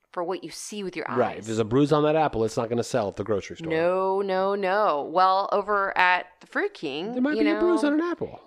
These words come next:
Speaker 1: but you're buying a box of mangoes for two dollars. That didn't happen today, but oftentimes. And if you throw away half of 'em when you've got chickens in your
Speaker 2: Sure.
Speaker 1: backyard.
Speaker 2: You're buying inexpensive, all-natural chicken food.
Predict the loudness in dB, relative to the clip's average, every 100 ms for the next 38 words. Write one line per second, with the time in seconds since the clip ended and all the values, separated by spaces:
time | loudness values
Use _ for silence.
0 | _ 2 4 2 0 2 4 4 2 0
1 | -2 -8 -14 _ _ 2 2 6 8 8
2 | 2 -6 0 0 2 2 4 4 0 -6
3 | -2 2 4 4 2 0 -2 -6 -4 -2
4 | -2 -2 -4 -4 -6 -8 -6 -6 -2 -2
5 | -2 -4 2 4 4 0 -8 0 0 2
6 | -2 -6 -12 -20 -20 -20 _ -4 -4 -4
7 | 0 2 4 2 2 0 -2 -2 -4 -4
8 | -4 _ _ -8 -6 -2 2 2 0 -6
9 | -4 -2 -2 -4 -4 0 2 4 2 2
10 | 0 0 -2 -6 -2 0 0 -2 -4 -2
11 | -2 -4 -4 -4 -2 -2 -2 -4 -14 -20
12 | _ 0 0 2 -4 -2 -4 -2 -4 -4
13 | -6 -8 -14